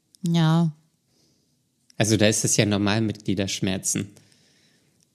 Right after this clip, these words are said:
Speaker 1: Ja, aber das war schon viel. Irgendwie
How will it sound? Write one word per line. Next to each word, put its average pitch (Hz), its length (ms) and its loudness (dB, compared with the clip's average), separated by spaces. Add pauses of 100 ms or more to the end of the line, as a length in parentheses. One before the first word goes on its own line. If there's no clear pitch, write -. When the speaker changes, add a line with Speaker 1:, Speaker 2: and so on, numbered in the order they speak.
(840)
Speaker 1:
Ja, 147 100 -4
aber 180 140 4
das 165 260 2
war 156 160 2
schon 220 380 2
viel. 226 400 -2
Irgendwie 196 800 0